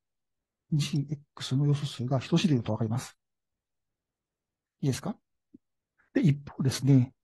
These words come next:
えっと、ラグランジュの定義の時で、でやったことのKから、このG割るスタブジーエックスの要素数っていうのは、Gの要素数割るスタブジーエッ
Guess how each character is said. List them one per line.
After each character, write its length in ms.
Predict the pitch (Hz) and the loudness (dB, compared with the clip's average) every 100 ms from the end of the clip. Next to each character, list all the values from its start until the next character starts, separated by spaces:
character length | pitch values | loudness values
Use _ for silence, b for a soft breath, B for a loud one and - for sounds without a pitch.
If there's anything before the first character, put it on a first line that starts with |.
| - | 0
え 120 | 147 | 0
っ 40 | |
と、 400 | 143 - 143 143 - | 0 0 0 0 0
ラ 80 | 151 | 2
グ 100 | 180 | 8
ラ 80 | 269 | 8
ン 40 | |
ジ 60 | 170 | 8
ュ 40 | |
の 60 | 135 | 6
定 160 | 180 | 6
義 80 | 147 | 6
の 60 | 127 | 4
時 160 | 127 139 - - | 0 -4 -4 -10
で、 260 | 165 170 156 | -6 -4 2
で 120 | 147 | 2
や 80 | 143 | 2
っ 40 | |
た 120 | - | 0
こ 60 | 147 | -2
と 80 | 131 | -2
の 60 | |
K 220 | - 202 147 | 2 4 4
か 120 | 117 | 2
ら、 280 | 139 117 - _ | 2 0 -6 _
こ 140 | 196 | 4
の 200 | 220 220 - | 4 4 4
G 280 | 170 254 | 8 10
割 180 | 156 120 | 8 6
る 40 | 117 | 4
ス 40 | |
タ 100 | 147 | 4
ブ 120 | 139 | 4
ジ 160 | 131 139 | 4 0
ー 100 | 156 | 0
エ 20 | |
ッ 40 | 143 - | -6 -10
ク 80 | |
ス 140 | 143 131 | -4 0
の 60 | |
要 100 | 147 | 2
素 80 | 143 | 0
数 160 | 147 120 | -2 -4
っ 20 | |
て 160 | - - | -4 -4
い 40 | |
う 20 | |
の 80 | 117 | 0
は、 180 | 160 165 B B - | 0 -2 B B -2
G 260 | 170 285 240 | 4 10 10
の 140 | 131 | 10
要 140 | 135 | 8
素 140 | 139 151 | 4 0
数 200 | - 143 | 2 4
割 280 | 139 156 226 | 6 8 8
る 180 | 127 - _ _ | 6 -2 _ _
ス 120 | - | -4
タ 120 | 160 | 4
ブ 100 | 139 | 6
ジ 300 | 127 135 131 - _ _ _ _ _ _ _ _ _ | 6 4 2 -2 _ _ _ _ _ _ _ _ _
ー 60 | |
エ 40 | |
ッ 40 | 147 | -4